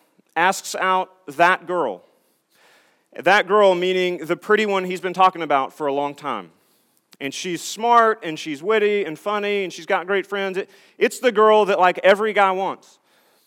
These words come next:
And he goes up to her and asks her out. And look, if she says, "Yes, I'll go out with you," there is something like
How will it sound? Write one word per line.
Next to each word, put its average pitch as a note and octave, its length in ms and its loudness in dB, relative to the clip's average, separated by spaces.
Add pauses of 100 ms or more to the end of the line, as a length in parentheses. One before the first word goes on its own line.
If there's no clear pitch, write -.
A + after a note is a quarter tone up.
(800)
And F#3 140 -2
he A#3 340 -4
goes A3 240 4
up B3 160 2
to G#3+ 100 -2
her F#3+ 220 2
and F3 140 -4
asks G3+ 320 -2
her G3 180 -4
out. F#3 340 0 (640)
And G3+ 560 0 (580)
look, A3 200 -4
if G3+ 140 -2
she D4 240 -4
says, G3+ 500 0
"Yes, G3 400 4
I'll G3 180 2
go F3+ 160 -2
out E3+ 220 2
with A3+ 180 -4
you," C#4 240 -10 (1120)
there A3 220 0
is C#4 180 0
something G#3+ 760 -2 (100)
like F#3 420 2